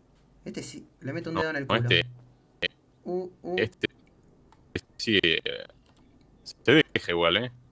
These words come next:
Speaker 1: Ahora lo que yo pregunto, ¿no? ¿Dónde mierda estamos? Esta no es mi casa.
Speaker 2: Fui medio homosexual.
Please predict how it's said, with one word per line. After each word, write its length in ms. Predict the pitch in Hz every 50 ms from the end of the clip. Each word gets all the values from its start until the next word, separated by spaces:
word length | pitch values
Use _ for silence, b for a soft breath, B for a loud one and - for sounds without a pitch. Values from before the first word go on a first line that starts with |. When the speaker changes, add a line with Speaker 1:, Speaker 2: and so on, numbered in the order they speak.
| _ _ _ _ _ _
Speaker 1:
Ahora 240 | - 165 202 240 220
lo 120 | 185 160
que 80 | 147 151
yo 160 | 156 185 208
pregunto, 460 | 208 202 208 202 185 180 160 139 131
¿no? 320 | 135 147 180 220 240 - - - - - - - - _ - - - _ _ _ - _ _ _
¿Dónde 300 | - 196 262 285 277 233
mierda 300 | 202 190 180 175 170 160
estamos? 440 | 156 - 156 135 123 120 117 - - - - - - - -
Esta 180 | 220 208 190
no 60 | 226 294
es 60 | 262
mi 100 | 190 139
casa. 360 | 139 135 127 123 123 117 - -
Speaker 2:
Fui 100 | 85 82
medio 220 | 87 95 98 90
homosexual. 640 | 85 85 - - 90 - - - 107 98 90 82